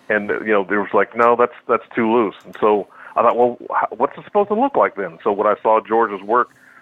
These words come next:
on, you know, the original J L A Avengers, I thought, "Oh, like that." Never, never finding out until much later, no, George was, that's tighter than they need to be. <laughs> But by then, the, you know, the, the, the, the,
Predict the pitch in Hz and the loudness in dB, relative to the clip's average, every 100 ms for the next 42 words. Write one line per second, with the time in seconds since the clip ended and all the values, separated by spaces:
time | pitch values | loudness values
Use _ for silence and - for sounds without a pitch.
0 | - 107 104 98 107 98 98 95 104 117 | -6 -6 -6 -8 -2 -2 0 0 0 0
1 | 107 104 92 107 110 104 101 95 127 107 | 0 -2 0 2 2 2 2 0 0 0
2 | 101 101 - 214 220 123 135 131 180 - | 0 0 2 4 6 4 2 0 0 -2
3 | 113 143 143 135 - 131 131 113 _ _ | -2 -2 -2 -6 -2 -2 -2 -6 _ _
4 | _ _ - 160 - 131 131 120 117 - | _ _ -20 -20 -4 -2 0 -2 -4 -2
5 | 113 117 110 113 147 110 - - - - | -2 -2 -2 -2 0 -2 -4 -12 -20 -14
6 | 101 110 117 117 110 107 160 196 143 113 | -2 2 4 2 0 0 0 0 -4 -8
7 | 98 - 135 - _ - 165 165 123 104 | -8 -2 -2 -2 _ 0 2 2 0 -2
8 | 98 92 95 87 90 90 104 - - 135 | -4 -6 -10 -10 -12 -8 -6 -8 -12 -12
9 | - - 120 - - - - 123 123 120 | -6 0 0 0 -6 -6 2 4 4 4
10 | 143 131 110 107 113 104 101 - 104 101 | 2 2 -2 -2 -4 -2 -4 -6 -4 -4
11 | 92 - 95 - 101 | -4 -6 -8 -8 -10